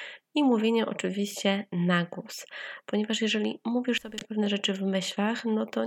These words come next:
nie do końca może to tak brzmieć w życiu codziennym i możesz myśleć, że pewne wyrazy wymawia się nieco inaczej, niż to jest w rzeczywistości. Na przykład słówko honest piszemy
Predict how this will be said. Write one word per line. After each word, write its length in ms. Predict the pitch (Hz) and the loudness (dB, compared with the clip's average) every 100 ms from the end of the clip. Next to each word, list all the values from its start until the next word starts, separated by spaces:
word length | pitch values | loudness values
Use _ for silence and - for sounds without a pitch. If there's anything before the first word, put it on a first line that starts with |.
| 247 | -2
nie 120 | 233 | -4
do 140 | 233 | -4
końca 400 | 226 233 220 - | -2 0 0 0
może 240 | 202 196 196 | 0 0 -2
to 140 | - | -4
tak 400 | 185 180 180 - - | 0 0 -2 -8 -4
brzmieć 640 | 180 180 180 180 - - | -2 0 0 0 -4 -4
w 440 | 180 180 170 - 180 | -2 0 -2 -2 -2
życiu 340 | 180 - - - | -2 -2 -6 -6
codziennym 600 | - 196 180 175 180 262 277 - - - - - | -4 0 2 2 2 0 -2 -8 -12 -14 -8 0
i 100 | 262 | 4
możesz 300 | 240 220 220 | 4 4 2
myśleć, 460 | 220 214 214 208 - | 2 0 -2 -2 -2
że 40 | |
pewne 340 | - 196 190 190 | 0 2 2 0
wyrazy 480 | 185 180 175 175 170 | 0 2 2 0 -2
wymawia 400 | 170 170 170 170 | -2 -2 -2 -2
się 180 | - | 0
nieco 320 | 202 208 208 190 | 0 0 0 0
inaczej, 420 | 185 190 190 190 | 0 0 -2 -4
niż 180 | 190 - | -4 -2
to 100 | 175 | 0
jest 260 | 175 175 | 0 -2
w 20 | |
rzeczywistości. 800 | 214 202 180 - - - - - - - - - _ - | -2 -2 -4 -6 -10 -8 -8 -14 -16 -14 -14 -14 _ 4
Na 100 | 277 | 6
przykład 420 | - 240 220 214 | 6 2 0 -4
słówko 460 | - 208 - - - | -4 -4 -4 -8 -2
honest 460 | 196 180 208 254 - | 0 2 0 -2 -4
piszemy 500 | 208 - 202 196 | 0 2 2 0